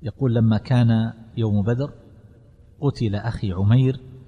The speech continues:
وقتلت سعيد بن العاص، وأخذت سيفه فأتيت به النبي صلى الله عليه وسلم فقال: 'اذهب فاطرحه.'"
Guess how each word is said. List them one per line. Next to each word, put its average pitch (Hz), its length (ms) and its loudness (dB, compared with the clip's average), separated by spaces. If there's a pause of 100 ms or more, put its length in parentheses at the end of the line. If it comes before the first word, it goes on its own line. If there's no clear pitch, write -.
(140)
وقتلت 110 500 -4
سعيد 107 500 -4 (1040)
بن 110 160 2
العاص، 95 540 -4 (280)
وأخذت 110 400 -4
سيفه 123 500 0
فأتيت 107 500 -6
به 104 240 -4
النبي 98 300 -2
صلى 95 200 -8
الله 95 280 -6
عليه 95 100 -4
وسلم 123 340 -4
فقال: 107 400 -4
'اذهب 110 380 -2
فاطرحه.'" 117 600 -6